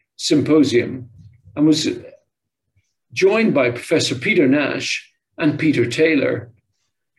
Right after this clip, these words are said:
to discuss how outcomes for patients could be optimized in a more virtual world. So a busy day one at eular twenty twenty-one, and great to see so much relevant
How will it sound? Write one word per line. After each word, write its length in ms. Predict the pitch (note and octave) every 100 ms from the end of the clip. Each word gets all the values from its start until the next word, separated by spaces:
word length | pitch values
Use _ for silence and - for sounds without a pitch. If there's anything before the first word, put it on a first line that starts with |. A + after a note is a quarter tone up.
| _ -
to 100 | D3+
discuss 560 | D3+ - G3+ - -
how 240 | - D#3 -
outcomes 600 | F#3+ - - C#3 B2 -
for 240 | - C#3
patients 840 | B2 F3 F#3 - A#2+ A#2+ - - _ _ _ _
could 160 | - F#3
be 140 | G3
optimized 920 | C#3 F3 F3+ - D3+ A#2+ A2 G#2+ - - _ -
in 220 | E3 E3
a 240 | - D#3+ D#3
more 520 | C#3+ C#3 C#3 B2 - _ - G2
virtual 800 | C3+ B2+ - B2+ A2+ A2 A2 - _
world. 560 | B2 B2 A#2+ - - - - _ _ _ _ _ _ _ _ _ _ _ _ _ _ _ _ _ _
So 300 | - F#3 F3
a 60 | F3
busy 340 | A#3 A3 A3
day 260 | F3 E3+ D3
one 320 | C#3+ F3+ F#3+
at 120 | D3
eular 440 | D3+ D#3 C#3+ B2+
twenty 360 | B2 D3+ C3 -
twenty-one, 580 | - B2+ A#2+ A#2+ C3+ E3
and 160 | C#3+
great 280 | F3 F#3+ -
to 100 | -
see 340 | - G#3+ G3 F3+
so 240 | - G3
much 240 | F3 - C3
relevant 540 | C#3 F#3 G#3 G3+ G3